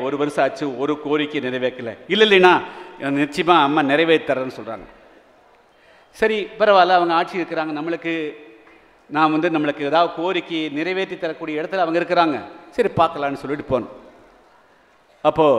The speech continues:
"என்னங்க, வந்து நீங்க மூணு கோரிக்கை தான் வச்சேன், நாங்க ஒண்ணும் கூட நிறைவேற்றல.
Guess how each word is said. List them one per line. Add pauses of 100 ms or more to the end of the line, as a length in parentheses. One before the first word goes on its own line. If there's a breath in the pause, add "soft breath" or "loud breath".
(320)
"என்னங்க,
வந்து (220)
நீங்க
மூணு (100)
கோரிக்கை
தான்
வச்சேன்,
நாங்க (640 soft breath)
ஒண்ணும்
கூட
நிறைவேற்றல.